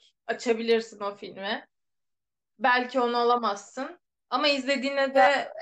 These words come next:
Speaker 2: evet,
Speaker 1: pişman
Speaker 2: ya
Speaker 1: olmazsın
Speaker 2: aslında
Speaker 1: bence.
Speaker 2: şey,
Speaker 1: Öyle
Speaker 2: biraz
Speaker 1: bir
Speaker 2: hani
Speaker 1: film.
Speaker 2: bunun da baskısı var ya şimdi. Goro Miyazaki, herkes hani Miyazaki isminin getirdiği bir ağırlık var. Hani ben şahsen hani Goro Miyazaki şimdi, e,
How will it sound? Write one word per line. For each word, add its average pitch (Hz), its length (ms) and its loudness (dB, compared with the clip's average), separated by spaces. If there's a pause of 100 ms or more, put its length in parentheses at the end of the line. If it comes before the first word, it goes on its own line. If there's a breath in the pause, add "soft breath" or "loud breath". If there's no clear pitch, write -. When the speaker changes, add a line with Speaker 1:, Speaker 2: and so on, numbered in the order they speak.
Speaker 2:
evet, 254 180 2
Speaker 1:
pişman 247 260 4
Speaker 2:
ya 233 100 4
Speaker 1:
olmazsın 226 240 4
Speaker 2:
aslında 302 180 0
Speaker 1:
bence. - 200 -4
Speaker 2:
şey, 240 240 4
Speaker 1:
Öyle 220 140 2
Speaker 2:
biraz 226 180 4
Speaker 1:
bir 226 100 0
Speaker 2:
hani 233 140 0
Speaker 1:
film. 202 160 -4
Speaker 2:
bunun 233 220 0
da 180 240 2
baskısı - 460 -6
var 226 160 2
ya 190 100 -4
şimdi. 180 260 -14
Goro 202 300 -2
Miyazaki, 185 540 -6
herkes 196 380 -2
hani 190 180 -4
Miyazaki 196 760 -2 (440 loud breath)
isminin 214 600 -2
getirdiği 202 640 -4
bir - 140 -4
ağırlık 196 580 2
var. 180 200 0 (420 soft breath)
Hani 214 200 -2
ben 233 180 2
şahsen 247 360 0
hani 208 140 -4
Goro 220 240 0
Miyazaki 226 460 -2
şimdi, 214 240 -4
e, 185 840 0